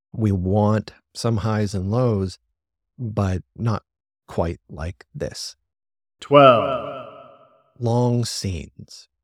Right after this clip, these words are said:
Speaker 1: One other thing that you want from your writers in the writers' room is to point out, "Hey, this scene that we're mapping out here is getting way too long." And so think about it. How many script pages do you think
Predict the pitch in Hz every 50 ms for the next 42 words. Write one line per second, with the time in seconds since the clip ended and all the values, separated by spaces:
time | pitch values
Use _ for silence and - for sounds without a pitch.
0 | _ _ _ _ _ _ - 123 156 180 180 160 151 139 117 - 139 131 123 107
1 | 101 113 113 110 98 101 101 104 104 104 107 107 - - _ _ _ - - -
2 | 107 101 98 98 95 101 104 _ _ _ _ - 113 110 98 104 101 110 113 110
3 | 107 123 120 120 117 123 131 139 139 131 117 117 107 104 104 101 113 - 107 104
4 | - - - 113 107 104 - - 117 113 113 107 110 107 104 104 - _ _ _
5 | _ _ - 110 120 135 131 127 107 110 120 110 - - - - - _ - -
6 | - 151 143 143 139 135 123 120 110 - 123 113 107 107 113 113 110 - 110 104
7 | 104 107 110 113 107 - - 101 101 95 92 - _ _ _ _ _ - - 113
8 | 104 113 113 110 104 104 101 104 95 92 _ _ _ - 107 101 90 101 101 95
9 | 90 90 90 85 85 85 - _ _ _ - - - 101 87 85 80 82 78 -
10 | 95 98 - _ _ _ - 107 98 95 92 95 95 95 90 - _ - - -
11 | 117 107 - 165 139 - 107 98 87 - 95 101 - - - - 156 170 185 196
12 | 196 185 165 - - - - - - - _ - - - 110 104 98 95 98 92
13 | 92 92 120 - 104 101 104 107 101 - - - - - 117 104 101 101 - -
14 | - -